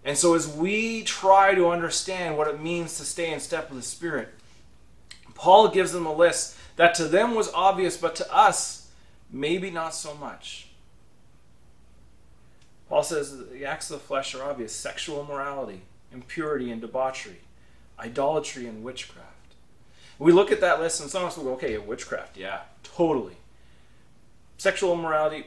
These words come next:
what do you mean by that? Culturally, as a society, we have made a progression where we've said that sexuality is a freedom.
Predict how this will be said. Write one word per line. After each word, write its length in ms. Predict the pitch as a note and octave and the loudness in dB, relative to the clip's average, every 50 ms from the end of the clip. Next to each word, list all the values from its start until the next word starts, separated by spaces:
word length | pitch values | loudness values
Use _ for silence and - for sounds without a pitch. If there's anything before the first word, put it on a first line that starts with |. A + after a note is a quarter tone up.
| - - | -16 -12
what 360 | G4 G4+ A#4+ C5 C5 C5 B4 | -4 -2 0 2 2 0 -2
do 60 | A#4+ A4+ | -2 -4
you 80 | G#4 | -6
mean 180 | G4 F4 D#4+ A#3+ | -6 -6 -6 -4
by 160 | A3 - - | -4 -4 -4
that? 260 | - - - - - - - - - - - - - - - - - - - - - - - - - - - - | -6 -12 -18 -20 -20 -20 -20 -20 -20 -20 -20 -20 -20 -20 -20 -20 -20 -20 -20 -20 -20 -20 -20 -20 -20 -20 -20 -4
Culturally, 380 | - - F#3 F#3 - - G#3 F#3 | 2 2 2 2 2 -2 -4 -4
as 80 | - | -4
a 40 | - | -4
society, 400 | - - - - D3 D#3+ C#3+ C#3 | -4 -4 -4 -4 -6 -6 -6 -8
we 180 | C3 C3 C#3+ C#3+ | -8 -8 -10 -10
have 180 | D3+ D3+ C#3 - - - - - - - - | -10 -12 -14 -16 -20 -20 -20 -20 -20 -20 -12
made 240 | - C3 D3 F3 F#3+ | -6 -2 0 0 0
a 40 | F#3+ | -2
progression 580 | - - D#3+ - D#3 C#3+ D3+ D3+ - D3+ C#3 | -4 -8 -6 -2 -2 0 0 -2 -4 -8 -8
where 100 | C3 B2+ | -8 -8
we've 240 | B2+ B2+ B2 A#2 - - - - - | -8 -8 -10 -12 -16 -20 -20 -18 -12
said 280 | - - - D3+ D3+ C#3 | -8 -6 -6 -4 -4 -4
that 140 | C#3 - - | -4 -6 -6
sexuality 680 | - - D3+ - - - E3 C#3+ C#3+ D3+ D3+ C#3 B2+ | -6 -8 -8 -8 -10 -8 -6 -6 -6 -6 -6 -6 -8
is 100 | A#2+ A#2+ | -8 -10
a 40 | B2 | -12
freedom. 460 | - - - - G3+ A3 G#3 C3 F#2+ | -14 -14 -10 -8 -8 -8 -8 -10 -12